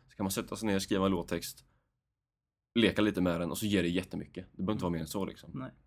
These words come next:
Speaker 1: Man kan, ja,
Speaker 2: Mm.
Speaker 1: det ger
Speaker 2: Hur är det
Speaker 1: mycket.
Speaker 2: med skådespelarsidan då? Eftersom morsan var skådespelare.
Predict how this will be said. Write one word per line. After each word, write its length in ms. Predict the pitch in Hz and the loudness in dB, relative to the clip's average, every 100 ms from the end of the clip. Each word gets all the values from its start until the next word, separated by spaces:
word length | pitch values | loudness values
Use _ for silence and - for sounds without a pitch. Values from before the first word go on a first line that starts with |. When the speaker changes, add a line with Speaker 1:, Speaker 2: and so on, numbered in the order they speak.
| _ _ _ - | _ _ _ -14
Speaker 1:
Man 120 | 95 | -8
kan, 520 | 104 98 90 87 82 - | -4 -2 -2 -4 -6 0
ja, 260 | 95 - - _ - | 0 0 -12 _ -16
Speaker 2:
Mm. 140 | 123 120 | -12 -4
Speaker 1:
det 80 | |
ger 140 | 95 95 | 0 6
Speaker 2:
Hur 140 | 143 | 8
är 120 | 147 | 8
det 80 | 139 | 8
Speaker 1:
mycket. 80 | 139 | 6
Speaker 2:
med 380 | 131 127 123 123 | 4 2 0 0
skådespelarsidan 760 | - 135 127 131 123 185 156 | 2 0 0 -4 -4 -2 -2
då? 80 | - | -4
Eftersom 240 | 120 - 127 | -8 -8 -4
morsan 340 | 131 - 147 | -4 -4 -4
var 220 | 143 135 - | -2 -4 -4
skådespelare. 680 | - 127 - 127 123 139 | -4 -6 -4 -4 -4 -6